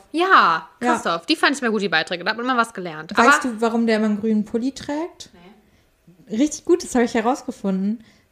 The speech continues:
Speaker 2: Ähm, war auch nicht so schwer. Hat, äh, das erste oder die Maus oder so bei Instagram gepostet. Aber
Speaker 1: Wo sonst?
Speaker 2: Ja, aber, <laughs> ähm, die haben irgendwie, irgendwann haben die mal in den,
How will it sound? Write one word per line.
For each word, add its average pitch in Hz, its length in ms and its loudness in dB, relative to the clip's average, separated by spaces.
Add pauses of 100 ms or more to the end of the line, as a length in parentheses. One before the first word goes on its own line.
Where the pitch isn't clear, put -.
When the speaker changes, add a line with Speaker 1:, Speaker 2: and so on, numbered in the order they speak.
Speaker 2:
Ähm, 202 340 2 (200)
war 254 200 4
auch 285 40 0
nicht 269 120 -4
so - 80 -16
schwer. 202 400 -2
Hat, 196 300 -4
äh, 202 500 0 (440)
das 214 140 -2
erste 240 760 0 (100)
oder 208 180 2
die 190 140 0
Maus 214 360 2
oder 226 160 0
so 214 120 -2
bei 196 120 -2
Instagram 190 440 -4
gepostet. 175 580 -6 (400)
Aber 226 380 4
Speaker 1:
Wo 196 180 0
sonst? 180 420 -4
Speaker 2:
Ja, 226 280 0 (320)
aber, 240 260 4 (360)
<laughs> - 340 -20
ähm, 214 320 2
die 226 160 0
haben 233 160 0
irgendwie, 220 540 -2 (520)
irgendwann 233 580 2
haben 220 120 0
die 208 80 -4
mal 202 420 0
in 196 260 -2
den, 190 480 -2